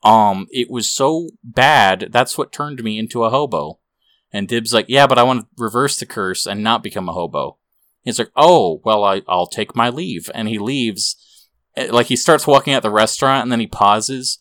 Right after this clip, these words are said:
and then he grabs the waitress, and she starts screaming, and he just runs out carrying her.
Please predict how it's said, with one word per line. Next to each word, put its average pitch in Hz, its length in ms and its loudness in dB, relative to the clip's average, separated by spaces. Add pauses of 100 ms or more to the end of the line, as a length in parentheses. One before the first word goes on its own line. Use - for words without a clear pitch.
(360)
and 131 100 0
then 120 80 -4
he 127 120 -2
grabs 120 440 4
the 107 100 -2
waitress, 104 560 -4
and 87 80 -10
she 117 140 -8
starts - 300 -2
screaming, 110 500 -4
and 113 100 -4
he 98 60 -6
just 95 160 -10
runs 104 340 0
out 95 260 2
carrying 87 340 -6
her. 67 220 -12